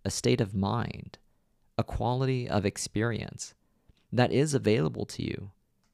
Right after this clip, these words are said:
wherein you can confront a problem in life without needlessly suffering from feelings of distress.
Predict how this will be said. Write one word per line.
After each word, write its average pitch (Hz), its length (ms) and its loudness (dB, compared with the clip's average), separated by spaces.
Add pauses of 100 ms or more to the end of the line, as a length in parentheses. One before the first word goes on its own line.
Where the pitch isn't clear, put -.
wherein 123 340 6
you 123 80 0
can 113 180 -4
confront 123 460 0
a - 80 -8
problem 98 420 0
in 87 120 -2
life - 420 -8 (140)
without 110 360 2
needlessly 101 540 0
suffering 87 680 -4
from 92 200 -4
feelings 90 400 -4
of - 100 -12
distress. - 640 -6